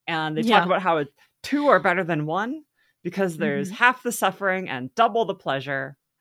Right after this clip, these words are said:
Speaker 1: And then immediately they start arguing about one of them taking the other's shampoo,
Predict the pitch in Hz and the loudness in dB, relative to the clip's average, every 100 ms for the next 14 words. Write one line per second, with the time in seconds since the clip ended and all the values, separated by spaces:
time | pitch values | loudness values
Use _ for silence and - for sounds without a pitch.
0 | _ _ - 196 196 196 233 220 180 165 | _ _ -4 0 2 2 2 4 2 0
1 | 175 - 170 - 160 143 143 123 127 123 | -2 0 0 2 0 0 -4 -6 -8 -6
2 | 139 143 131 123 - _ _ 190 196 185 | -4 -2 -2 -2 -6 _ _ -2 2 2
3 | 190 208 185 180 160 151 151 147 - 139 | 2 -4 -2 -2 0 0 -2 -4 -4 -4
4 | 131 233 214 208 208 | -4 -2 0 0 -2